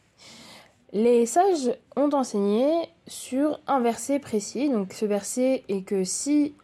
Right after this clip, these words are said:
le, le, l'esclave entre avec son corps, il sortira avec son, son corps. Ça, c'est le verset. S'il entre avec son corps, il sortira avec son corps. Et Rabbi Eliezer ben Yaakov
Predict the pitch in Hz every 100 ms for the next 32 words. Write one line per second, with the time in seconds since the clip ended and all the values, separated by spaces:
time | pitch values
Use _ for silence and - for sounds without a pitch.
0 | _ - 202 190 185 180 175 170 175 175
1 | - 202 208 180 180 180 175 175 170 170
2 | 196 - - 214 220 - 254 220 185 -
3 | - - - _ _ - 247 233 - -
4 | - 277 269 254 - 196 190 240 320 -
5 | 220 - 254 - 208 220 - - - 240
6 | 240 233 - 202 208 - 185 170 160 180
7 | 339 - _ _ _ _ - - - -
8 | _ - _ - - 240 233 185 175 -
9 | 240 - - - - _ _ _ _ _
10 | _ - - - 277 269 247 220 214 196
11 | 190 202 214 196 190 - 190 170 185 -
12 | 220 294 330 339 240 233 240 254 285 262
13 | 262 254 233 208 185 185 330